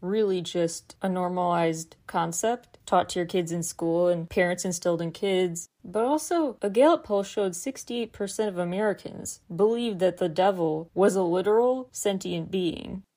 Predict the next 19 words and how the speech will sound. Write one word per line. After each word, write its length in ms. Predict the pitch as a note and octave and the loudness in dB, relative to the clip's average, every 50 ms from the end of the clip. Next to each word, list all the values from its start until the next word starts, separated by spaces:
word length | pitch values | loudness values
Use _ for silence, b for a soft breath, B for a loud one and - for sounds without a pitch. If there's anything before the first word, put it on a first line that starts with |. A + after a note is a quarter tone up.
| _ _ _ _ _ _ _ _ _ _ - | _ _ _ _ _ _ _ _ _ _ -2
The 80 | F#3+ G#3 | 0 2
number 260 | A3+ A#3+ A3 A3 G3+ | 2 4 6 6 6
actually 320 | F#3+ G3 F#3+ - G#3 F#3 | 6 4 2 0 -2 0
was 160 | F3 F3 F3 | 0 0 -2
higher 280 | - G3 F#3 F3+ F3 F3 | 0 0 2 2 2 2
in 160 | E3+ E3+ E3 | 0 0 -2
Utah 600 | D#3+ E3 E3+ E3+ - - F3 E3+ E3 D#3 D#3+ D#3+ E3 - _ | -2 -2 -4 -4 -4 -4 -2 -2 -2 -2 -4 -6 -8 -10 _
in 160 | - G3 F#3 F3 | -4 -2 -2 -2
the 40 | |
seventies. 800 | E3+ - - F3+ F3 D#3+ E3+ E3+ E3+ D#3+ E3 D#3+ D#3+ D#3 D#3+ - - _ | -2 -2 0 0 0 0 0 -2 -2 -2 0 0 0 -2 -4 -8 -8 _
We 140 | D4 D4 | 0 2
will 140 | C4+ A3+ G3+ | 2 2 2
get 180 | E3 F3 E3+ - | 2 0 -2 -2
to 80 | - - | -6 -10
that. 420 | G3 - - - - - - - - - | -8 -8 -8 -8 -10 -12 -18 -20 -12 -10
It's 140 | F#3+ E3+ - | -10 -8 -6
a 60 | A#3 | -4
unique 440 | A#3 A#3 A3+ G3+ F3+ E3+ - - _ | -2 -2 0 -2 -2 -4 -8 -14 _
place. 500 | - - E3+ E3 - - - - - | -4 -2 -2 -2 -4 -8 -12 -14 -16